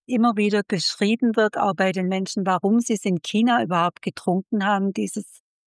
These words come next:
man ist leistungsfähiger, jetzt nicht im Sinne von höher, schneller, weiter und ich muss jetzt, sondern man kann die täglichen Arbeiten, die man einfach tun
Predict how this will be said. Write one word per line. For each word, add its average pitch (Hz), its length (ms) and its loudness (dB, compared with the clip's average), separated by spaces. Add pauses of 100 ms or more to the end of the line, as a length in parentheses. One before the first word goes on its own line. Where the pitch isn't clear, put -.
(160)
man 202 120 -2
ist - 120 -6
leistungsfähiger, 220 1160 2
jetzt - 280 -4
nicht 208 160 -2
im 214 140 -2
Sinne 202 280 -2
von - 220 -10
höher, 214 240 2
schneller, 190 400 2
weiter 208 320 0
und 214 200 -2
ich - 200 -8
muss 185 300 -6
jetzt, - 260 -4
sondern 190 460 0 (360)
man 190 120 -2
kann 190 180 2
die 180 140 -2
täglichen 202 640 -4
Arbeiten, 196 640 0
die 175 100 -6
man 190 140 -2
einfach 196 320 -4
tun 185 340 -4